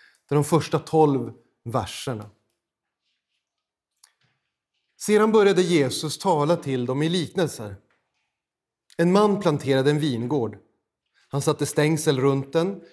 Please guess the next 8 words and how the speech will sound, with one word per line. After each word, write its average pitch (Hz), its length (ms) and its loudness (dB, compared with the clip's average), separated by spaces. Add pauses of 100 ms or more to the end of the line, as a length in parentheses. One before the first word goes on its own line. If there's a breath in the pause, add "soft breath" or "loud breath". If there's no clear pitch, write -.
(140)
högg 156 220 2
ut 147 220 2
en 143 120 2
vinpress 139 720 -4
och 180 60 -2
byggde 127 420 -2
ett 127 300 -12
vakttorn. 117 640 -8